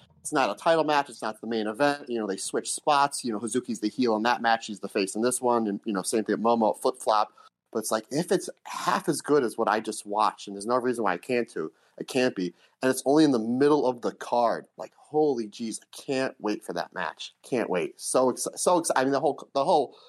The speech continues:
those whole two, uh, shows. But, like, that's one I'm definitely gonna be paying a lot of interest in because, uh, as you know, I like hard-hitting wrestling,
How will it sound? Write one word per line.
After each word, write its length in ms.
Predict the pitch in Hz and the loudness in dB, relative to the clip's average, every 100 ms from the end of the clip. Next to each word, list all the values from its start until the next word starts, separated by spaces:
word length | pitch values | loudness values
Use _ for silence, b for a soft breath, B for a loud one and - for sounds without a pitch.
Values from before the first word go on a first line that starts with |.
| _ | _
those 120 | 147 147 | -6 0
whole 180 | 143 | -2
two, 340 | 135 143 123 113 | -2 -4 -2 0
uh, 140 | 98 | -2
shows. 480 | - 107 92 82 - b _ - | -2 -2 -2 -6 -14 b _ -10
But, 140 | 110 | -4
like, 140 | 104 104 | -2 0
that's 240 | 117 117 | 0 0
one 160 | 117 101 | -4 -4
I'm 120 | 92 | -2
definitely 400 | 107 104 - 101 | 0 0 -2 -6
gonna 140 | 101 | -6
be 140 | 92 95 | -6 -4
paying 360 | 110 101 98 B B B | -2 0 -2 B B B
a 60 | 95 | 0
lot 240 | 98 98 | 2 2
of 80 | 90 | 0
interest 400 | 101 101 90 82 | -2 -6 -6 -6
in 100 | 87 | -6
because, 360 | - 104 90 | -6 -4 0
uh, 100 | 92 - | 0 4
as 300 | 101 104 107 | 2 2 -2
you 100 | 104 | 2
know, 220 | 104 90 | 2 2
I 220 | - 104 | 2 0
like 320 | 98 95 92 | 2 0 -2
hard-hitting 840 | - - - 107 107 104 107 98 92 | -8 -8 0 2 2 0 -4 -2 0
wrestling, 440 | 95 98 87 90 | 0 0 -6 -10